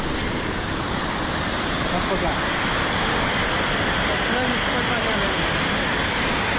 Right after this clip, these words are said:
डेंजर ना एकदम. हा पुलाचं काम आहे ना, या वर्षीच तयार झालाय. आणि पहिला जो पूल होता त्याची हाईट भरपूर कमी होती, त्याच्यावरून गेला असता हा पाणी.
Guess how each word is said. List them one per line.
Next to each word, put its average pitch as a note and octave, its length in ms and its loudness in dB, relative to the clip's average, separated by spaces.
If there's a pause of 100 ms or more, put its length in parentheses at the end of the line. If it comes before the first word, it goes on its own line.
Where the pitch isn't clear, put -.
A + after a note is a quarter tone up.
(640)
डेंजर A#3+ 340 2
ना A#3+ 180 0
एकदम. B3+ 280 -2 (1700)
हा A3 140 0
पुलाचं C4 440 -2
काम C#4+ 260 -2
आहे C#4 100 0
ना, D4 320 0 (160)
या G3+ 160 -2
वर्षीच B3+ 380 -2
तयार C4 200 2
झालाय. A#3+ 380 -2 (400)
आणि G3+ 140 -4
पहिला A#3 340 0
जो C4 100 -2
पूल C4+ 260 -2
होता C4 180 0
त्याची A3 220 -6
हाईट G#3+ 260 -2
भरपूर A3+ 360 -4
कमी A#3 200 -2
होती, F3+ 260 -4 (1120)
त्याच्यावरून B3+ 560 -8
गेला B3+ 200 -8
असता A3 180 -8
हा F#3+ 60 -6
पाणी. F#3 240 -8